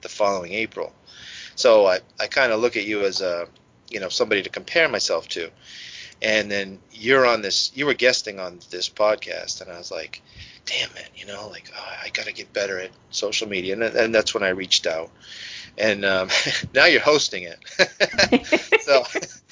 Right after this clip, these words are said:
so I guess things have moved forward. Uh, at least I'm on it. Um, but you're, you're doing fine with,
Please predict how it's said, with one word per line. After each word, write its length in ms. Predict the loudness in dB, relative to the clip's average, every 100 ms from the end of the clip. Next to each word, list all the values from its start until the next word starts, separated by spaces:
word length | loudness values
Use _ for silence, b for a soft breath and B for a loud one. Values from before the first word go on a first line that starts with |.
| B B B B _
so 200 | 0 2
I 240 | 4 2
guess 260 | 0 -2 -2
things 260 | -4 -4 -4
have 200 | -4 -6
moved 240 | -10 -10
forward. 600 | -16 4 6 6 4 -4 -10
Uh, 220 | -8 -8
at 80 | -10
least 200 | -8 -2
I'm 120 | -2
on 220 | -2 -4
it. 140 | -6 -12 _ -8
Um, 340 | -6 -6 -8 _ _ _ 2
but 200 | 2 2 -8
you're, 200 | -8 -6
you're 260 | -4 -6
doing 360 | -4 -2 -2 -4
fine 480 | -10 -4 -2 -2 -6
with, 140 | -14